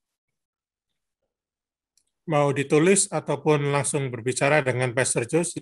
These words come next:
dipersilakan. Mari Bapak Ibu Saudara, ambil kesempatan ini. Nanti menyesal loh, nggak bisa tidur malam hari ini. Wah, tadi lupa tanya. Nah, silakan.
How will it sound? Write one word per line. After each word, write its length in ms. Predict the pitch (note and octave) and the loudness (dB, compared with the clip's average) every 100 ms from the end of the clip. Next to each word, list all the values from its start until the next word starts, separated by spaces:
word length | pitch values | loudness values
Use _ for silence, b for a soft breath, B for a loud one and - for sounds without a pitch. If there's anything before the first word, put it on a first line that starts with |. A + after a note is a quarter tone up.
| - | -8
dipersilakan. 880 | C3+ B2+ - C3 B2 B2+ C#3 E3+ - _ _ _ _ _ _ _ _ _ _ _ _ _ - | -4 -4 -2 -2 -2 -2 -2 -2 -8 _ _ _ _ _ _ _ _ _ _ _ _ _ -2
Mari 160 | C#3+ | 0
Bapak 240 | D#3 D3+ C#3+ | 2 4 2
Ibu 160 | B2+ | 2
Saudara, 400 | D3 C3 C3 F3+ - - _ C3+ | 0 0 2 0 -4 -20 _ -4
ambil 240 | B2+ C3 | -4 -4
kesempatan 640 | B2+ - C#3 B2+ C3 B2 | -4 -2 0 0 0 -2
ini. 320 | A#2+ D3 G3+ _ _ _ _ _ _ _ _ _ _ _ _ _ _ _ _ - | 0 -2 -4 _ _ _ _ _ _ _ _ _ _ _ _ _ _ _ _ -8
Nanti 240 | C3 D#3 | -4 -2
menyesal 400 | C#3 C#3 C3+ D#3 | 0 0 2 4
loh, 320 | C3+ G#2+ - _ _ C#3 | 4 0 -6 _ _ -6
nggak 80 | |
bisa 240 | B2+ D3+ C#3 | 0 2 4
tidur 320 | D#3+ D3 C3 | 2 4 2
malam 240 | C3 C3 | 2 0
hari 320 | A#2+ B2+ B2+ - | 0 -2 -2 -6
ini. 320 | A#2+ A2 G#2 _ b b _ _ | -8 -8 -12 _ b b _ _
Wah, 160 | - B2 A#2 | 0 0 0
tadi 240 | C3+ C3 | 0 2
lupa 320 | C3+ C#3 C#3 B2 | 2 2 2 0
tanya. 320 | C3 B2 B2 | 0 -2 -4
Nah, 320 | - G#2+ G2+ F2+ - | -6 -10 -10 -10 -16
silakan. 480 | - C#3 D3 D3 F#2+ | -6 -2 0 0 -6